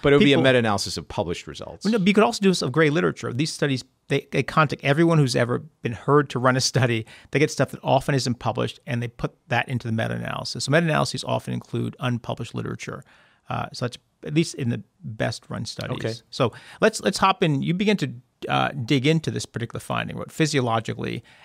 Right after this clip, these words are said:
Speaker 2: and through manipulations of testosterone. So the obvious question is, your hypothesis is that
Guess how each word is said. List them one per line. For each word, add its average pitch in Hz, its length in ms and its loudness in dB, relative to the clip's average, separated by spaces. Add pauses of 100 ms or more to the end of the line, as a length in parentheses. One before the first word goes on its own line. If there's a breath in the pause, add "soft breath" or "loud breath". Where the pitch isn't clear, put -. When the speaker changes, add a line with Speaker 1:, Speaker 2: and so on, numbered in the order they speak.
(100)
Speaker 2:
and 127 260 2
through 123 220 -2
manipulations - 680 -6
of - 120 -14
testosterone. - 800 -10
So 120 320 -2 (560 soft breath)
the 160 100 6
obvious 196 200 2
question 202 340 4
is, 123 140 2
your 175 100 8
hypothesis 147 800 0
is 113 280 -2
that 123 260 0